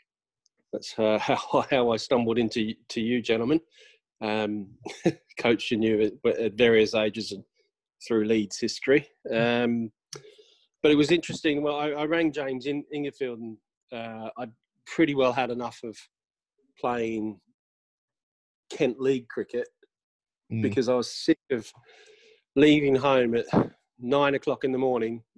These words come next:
Speaker 1: and not getting home till nine o'clock at the night, um, because Premier League cricket, um, was just long, long days. So when I looked at Leeds' fixtures, Leeds and Brisbane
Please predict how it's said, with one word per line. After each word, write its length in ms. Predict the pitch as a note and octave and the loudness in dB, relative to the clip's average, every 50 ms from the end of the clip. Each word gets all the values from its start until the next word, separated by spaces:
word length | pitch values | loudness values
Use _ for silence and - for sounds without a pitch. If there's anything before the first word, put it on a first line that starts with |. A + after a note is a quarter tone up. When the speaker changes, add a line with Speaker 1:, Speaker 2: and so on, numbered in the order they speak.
| _ - | _ -8
Speaker 1:
and 120 | B2 C3 | -4 -4
not 160 | C3+ B2 G#2+ | -4 -4 -4
getting 160 | B2 B2+ A2 | -4 -6 -4
home 180 | A#2 B2+ A#2+ A2+ | -4 -4 -6 -6
till 140 | - - B2 | -6 -6 -4
nine 220 | B2+ A#2+ A#2+ A2+ | -4 -2 -4 -4
o'clock 200 | G#2+ - B2+ A2 | -6 -8 -8 -6
at 60 | B2 | -4
the 60 | A2+ A2+ | -4 -4
night, 320 | A#2+ A#2 A2+ G#2+ G#2 G#2+ - _ _ _ _ _ _ _ _ _ _ _ C3 | -4 -4 -4 -4 -6 -8 -12 _ _ _ _ _ _ _ _ _ _ _ -6
um, 480 | A2+ A2 A2+ A2 G#2+ G#2+ G#2+ G#2 G#2 - _ _ _ _ | -6 -4 -4 -4 -4 -4 -6 -6 -8 -12 _ _ _ _
because 380 | B2+ - - B2 G#2+ - - - - - - F3 - | -2 0 2 2 0 0 -6 -14 -16 -18 -16 -16 -2
Premier 260 | - B2+ A#2+ A#2+ A#2 | 0 2 4 4 4
League 180 | A2 A2 A2 G#2 | 4 4 4 4
cricket, 320 | - C3 A2 - A#2 - - _ _ _ _ _ _ | 2 0 2 2 0 -2 -2 _ _ _ _ _ _
um, 260 | - A2 G#2+ G#2+ G2+ - _ | -4 -2 -2 -2 -2 -4 _
was 180 | F#3+ C3 A#2 - | -4 -2 -2 0
just 220 | - A2 - - | 0 -2 -2 -2
long, 460 | A2+ G#2+ A2+ A#2+ A#2 A2+ A2 G#2+ G#2+ G#2+ | -2 2 2 4 4 4 2 2 2 2
long 220 | A2 G#2 G2+ G2 G2+ | 2 2 0 -2 0
days. 380 | A#2 A#2+ A#2 G#2+ G2+ G2+ - - _ - - _ _ - - - _ _ _ _ _ | 0 2 2 2 2 0 -4 -12 _ -20 -20 _ _ -20 -20 -20 _ _ _ _ _
So 600 | - - C#3 B2+ B2+ B2+ B2 B2 B2 B2 A#2+ A#2+ G#2+ - - - - _ _ _ - - - - - - - | 0 4 6 6 6 6 4 2 2 0 0 -2 -4 -6 -12 -20 -20 _ _ _ -12 -10 -10 -10 -10 -4 2
when 160 | - D3+ D3+ D#3 | 4 6 6 8
I 180 | D#3 D3+ D3 | 6 6 6
looked 340 | C#3 C3+ C#3+ B2+ G#2+ - - | 6 6 6 4 4 0 -2
at 120 | A#2+ G#2 - _ _ - | -4 -4 -4 _ _ -4
Leeds' 600 | E3 C3 C3 B2+ A#2 A2 - - - G#2 - - - | 0 2 2 2 2 -2 -6 -10 -12 -12 -12 -6 -4
fixtures, 560 | - - - - - - G2+ G#2 G#2 - - - | -4 -4 -4 -6 -8 -6 -6 -6 -6 -8 -6 -4
Leeds 180 | B2 A2+ G#2+ | -4 -4 -2
and 60 | A2 G#2 | -2 -4
Brisbane 220 | A2+ G#2 G#2+ G#2 | -4 -4 -4 -6